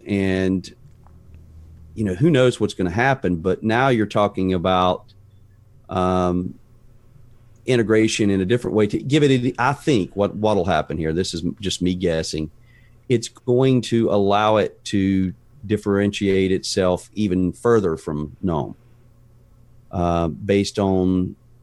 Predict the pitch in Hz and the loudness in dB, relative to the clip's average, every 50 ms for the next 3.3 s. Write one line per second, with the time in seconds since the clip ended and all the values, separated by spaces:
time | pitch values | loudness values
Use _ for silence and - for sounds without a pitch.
0 | - _ - - _ _ _ - 98 95 - - - 110 107 - - 117 110 104 | -20 _ -20 -20 _ _ _ -10 -8 -8 -8 -6 -8 -10 -10 -4 -2 0 0 0
1 | 104 - - - _ - _ - 104 98 95 - - - 95 90 87 85 80 78 | 0 -4 -12 -20 _ -20 _ -2 0 0 0 0 -4 -6 -6 -2 -2 -2 -2 -2
2 | 78 80 76 69 73 - - - 50 - - - - - - - - - - - | -2 -4 -4 -6 -8 -8 -10 -12 -12 -14 -16 -20 -20 -20 -20 -20 -20 -20 -20 -20
3 | - - 90 85 82 78 | -10 -4 -2 -2 -2 -2